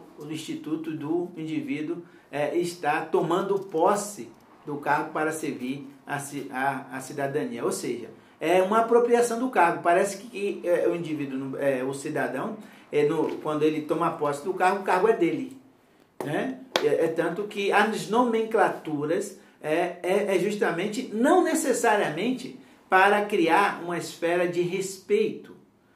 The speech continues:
mas sim de autoridade. E aí isso acaba diminuindo até o cidadão. Porque quando olha, ou alguém tem dúvida que quando a gente passa na Praça da Sé e vê a catedral, a Catedral da Sé,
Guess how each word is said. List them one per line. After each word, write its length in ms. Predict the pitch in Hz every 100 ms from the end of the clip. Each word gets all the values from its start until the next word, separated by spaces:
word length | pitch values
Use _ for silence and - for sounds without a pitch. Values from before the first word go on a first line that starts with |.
| _
mas 280 | - 180 185
sim 460 | - 175 185 226 -
de 140 | 147
autoridade. 920 | 180 180 185 180 180 160 123 - - _ _ _ _ _ _ _
E 160 | 147 156
aí 400 | 147 147 175 156
isso 160 | -
acaba 360 | 165 156 147 151
diminuindo 520 | 147 156 151 143 143
até 240 | 143 139 139
o 60 |
cidadão. 580 | 139 147 151 127 123 131 - - _
Porque 180 | - 165
quando 320 | 170 175 165
olha, 240 | 160 160
ou 360 | 190 202 - - - - -
alguém 320 | 196 202 233 269
tem 200 | 202 143
dúvida 380 | 196 180 139
que 140 | 139 156
quando 220 | 160 165
a 40 |
gente 260 | 156 165 165
passa 360 | 151 147 139 143
na 120 | 135
Praça 300 | 139 135 143
da 160 | 135
Sé 220 | 127 127 127
e 60 |
vê 120 | 139 151
a 80 |
catedral, 600 | 147 147 143 135 135 123 127
a 80 |
Catedral 720 | 139 160 165 160 139 139 143 135
da 140 | 123
Sé, 320 | - - -